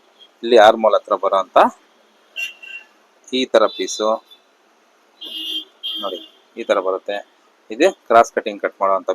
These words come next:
ಪೀಸು. ಇದು ನೋಡಿ, ಕರೆಕ್ಟ್ ಆಗಿ ನೋಡಿ, ಇಲ್ಲಿ ಕರೆಕ್ಟ್ ಆಗಿ ಬಂದ್ಬಿಡುತ್ತೆ ಇದು. ಅದಾದ್ಮೇಲೆ ಕೆಳಗಡೆ ಇದು ಈ ತರ ಜಾಯಿನ್ ಮಾಡ್ಕೊಂತೀವಿ.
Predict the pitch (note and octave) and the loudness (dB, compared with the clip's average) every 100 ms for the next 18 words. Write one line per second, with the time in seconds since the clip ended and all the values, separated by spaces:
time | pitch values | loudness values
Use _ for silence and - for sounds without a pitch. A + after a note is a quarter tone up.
0 | - F#2 B2 F3 - G#2+ C3+ F#3 - G#2 | -8 -8 -4 -4 -6 -4 -2 -2 -6 -8
1 | A#2+ - _ _ _ _ _ A2 G#2+ _ | -8 -12 _ _ _ _ _ -4 -4 _
2 | A2 G#2+ D#3 - _ _ - F#2+ - G#2 | 2 2 0 -4 _ _ -12 -12 -12 -4
3 | E3 G3 _ _ _ _ _ _ _ _ | -2 -2 _ _ _ _ _ _ _ _
4 | _ _ G#2+ G2+ A#2+ A2 G#2+ G2 F#2+ F#2+ | _ _ -6 0 2 2 2 -4 -6 -10
5 | - G2 G#2+ - _ _ _ _ _ _ | -8 -4 -4 -4 _ _ _ _ _ _
6 | - _ G#2+ A2+ G#2 G2+ A#2+ G3+ - _ | -20 _ -4 -2 -2 -2 -2 -4 -6 _
7 | _ - - _ - A#2+ A2 A2+ A2+ G#3+ | _ -20 -20 _ 2 4 4 2 2 0
8 | - _ _ _ _ _ - _ _ _ | -4 _ _ _ _ _ -20 _ _ _
9 | _ _ _ _ A2 B2+ D#3+ - _ - | _ _ _ _ -6 0 0 -2 _ -20
10 | A2 A#2+ B2 G#2+ F#2 F#2 F2 - | -2 0 2 -2 -4 -6 -10 -14